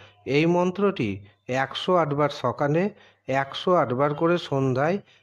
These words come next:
পাঠ করবেন। পশ্চিম দিকে মুখ করে বসে শুদ্ধাচারে এবং শুদ্ধ বস্ত্র পরিধান করে। এতে দেখবেন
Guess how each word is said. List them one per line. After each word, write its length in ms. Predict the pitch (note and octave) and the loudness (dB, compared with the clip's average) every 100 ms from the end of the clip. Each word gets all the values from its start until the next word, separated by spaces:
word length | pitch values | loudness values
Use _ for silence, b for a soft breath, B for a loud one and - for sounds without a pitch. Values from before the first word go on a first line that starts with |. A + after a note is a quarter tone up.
| b - | b 0
পাঠ 260 | C3 B2 | 0 0
করবেন। 500 | - C#3 C3 D3+ G3+ A3+ b b _ | -2 0 2 2 0 -4 b b _
পশ্চিম 540 | F3+ F#3 - A3 G#3+ G3+ | 0 0 -2 0 2 2
দিকে 240 | F3+ F#3 | 2 2
মুখ 220 | D#3+ B2 B2 | 2 0 -4
করে 240 | C3+ C#3 C3+ | -2 0 0
বসে 440 | B2+ A#2+ D3+ G3 - b b | -2 0 0 0 -4 b b
শুদ্ধাচারে 880 | - - D#3 C3 C#3 C3+ C3 C#3+ G3 - b b | -12 -4 -2 0 0 0 0 2 0 -4 b b
এবং 340 | C3 C3+ F#3 B3 | -4 0 0 0
শুদ্ধ 440 | - C#3+ B2+ C#3 | -2 -4 -2 -2
বস্ত্র 440 | B2+ B2 B2 D3 C#3+ | 0 0 -2 -4 -4
পরিধান 500 | A#2+ A#2 A2 C#3 C#3+ | -2 -2 0 -2 -2
করে। 320 | G#2 G2 F#2+ _ b b - | -4 -6 -8 _ b b -6
এতে 280 | C#3 D#3 A3 | -4 0 0
দেখবেন 600 | E3+ B2 B2+ D3 G2+ | 0 -2 0 0 0